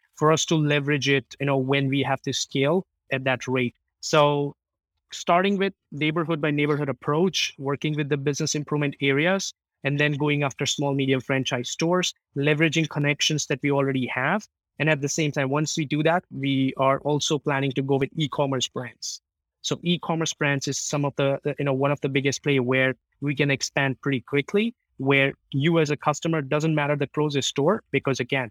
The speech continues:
you're buying it online, you're buying it using an e-commerce brand. So that's kind of the approach,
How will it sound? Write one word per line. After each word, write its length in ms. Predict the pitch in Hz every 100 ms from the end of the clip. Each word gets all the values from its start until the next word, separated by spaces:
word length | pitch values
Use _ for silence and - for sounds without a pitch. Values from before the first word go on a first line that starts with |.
| -
you're 140 | 127
buying 360 | 127 131 127 127
it 80 | 127
online, 440 | 131 127 143 139 117
you're 100 | 113
buying 300 | 123 123 127
it 100 | -
using 260 | 131 127 127
an 80 | -
e-commerce 500 | 151 - 139 131 117
brand. 260 | - 117 113
So 100 | 127
that's 300 | 147 175 -
kind 220 | 180 170
of 100 | 170
the 100 | 165
approach, 500 | 147 - 151 131 -